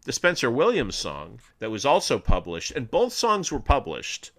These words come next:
<laughs> and in fact, both copyrights were bought by the same publisher, so no one would sue each other. And Spencer Williams, because he stayed in the business,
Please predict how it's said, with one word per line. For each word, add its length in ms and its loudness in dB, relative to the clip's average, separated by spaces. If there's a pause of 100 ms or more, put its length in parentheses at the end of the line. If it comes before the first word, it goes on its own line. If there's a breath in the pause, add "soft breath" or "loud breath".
(140)
<laughs> 680 -12
and 80 6
in 100 4
fact, 300 6
both 240 8
copyrights 600 8
were 60 4
bought 380 8
by 120 6
the 100 0
same 260 2
publisher, 500 4
so 200 4
no 160 6
one 140 4
would 120 0
sue 260 4
each 220 2
other. 300 -6 (640 loud breath)
And 160 2
Spencer 400 2
Williams, 480 2
because 340 -2
he 80 -2
stayed 300 6
in 100 0
the 60 -4
business, 580 0